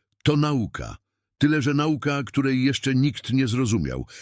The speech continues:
Generał Keppel podszedł do Gina. Jego twarz była poważna, ale w oczach błyszczało coś innego.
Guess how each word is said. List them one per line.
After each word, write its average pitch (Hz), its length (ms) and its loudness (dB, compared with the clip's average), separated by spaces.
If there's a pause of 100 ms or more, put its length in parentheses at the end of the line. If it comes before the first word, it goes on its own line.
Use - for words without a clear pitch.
(120)
Generał 131 440 0
Keppel 127 440 -2
podszedł 107 540 -2
do 98 140 0
Gina. 67 440 -4 (280)
Jego 117 260 2
twarz 131 300 -4
była 113 260 0
poważna, 65 600 -4 (280)
ale 127 200 2
w 107 80 -2
oczach 135 360 -2
błyszczało 117 640 0
coś 107 260 -4
innego. 95 580 0